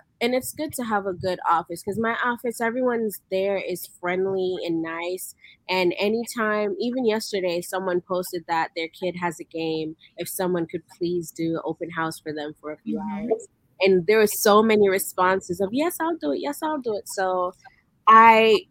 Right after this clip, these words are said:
Speaker 1: the office that I'm in, I really like that. At first, I was so scared to go around often, but going there and meeting everyone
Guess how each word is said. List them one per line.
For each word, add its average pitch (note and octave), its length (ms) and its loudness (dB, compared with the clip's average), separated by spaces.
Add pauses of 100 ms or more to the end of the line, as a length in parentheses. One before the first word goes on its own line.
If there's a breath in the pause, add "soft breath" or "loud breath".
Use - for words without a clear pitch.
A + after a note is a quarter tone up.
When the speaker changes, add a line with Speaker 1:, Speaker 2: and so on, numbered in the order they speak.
Speaker 1:
the G3 120 4
office C#4+ 340 6
that B3+ 140 10
I'm B3 160 8
in, A3+ 120 4
I G3+ 100 8
really A#3 340 6
like F3 340 2
that. G#3 340 8
At F3+ 180 6
first, G#3 260 0
I G3 40 0
was F#3 180 0
so G#3+ 260 2
scared A3+ 400 0
to G#3 120 0
go F#3+ 260 2
around G3 580 4
often, G#3+ 600 2
but E3+ 400 0 (220)
going G#3 380 0
there G#3 220 0
and F#3 180 0
meeting F#3+ 320 0
everyone F#3+ 720 -4